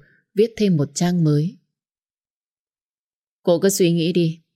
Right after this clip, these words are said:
Sáng ngày mai phải cho tôi câu trả lời. Tôi sẽ mua vé xe cho cô vào trong miền Nam. Hoặc là cô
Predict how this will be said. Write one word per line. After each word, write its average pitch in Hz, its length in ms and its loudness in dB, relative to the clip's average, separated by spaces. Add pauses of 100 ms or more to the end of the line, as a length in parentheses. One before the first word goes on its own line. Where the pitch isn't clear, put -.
(440)
Sáng 165 260 -2
ngày 185 120 2
mai 160 300 2
phải 160 240 -2
cho 175 120 -2
tôi 190 180 -2
câu 214 160 0
trả 175 180 0
lời. 139 280 0 (600)
Tôi 202 140 2
sẽ 202 140 0
mua 185 220 2
vé 160 200 0
xe 190 220 0
cho 175 200 -4
cô 170 140 0
vào 143 140 0
trong 165 220 0
miền 143 200 0
Nam. 156 240 -2 (680)
Hoặc 160 300 -2
là 147 160 2 (100)
cô 196 400 0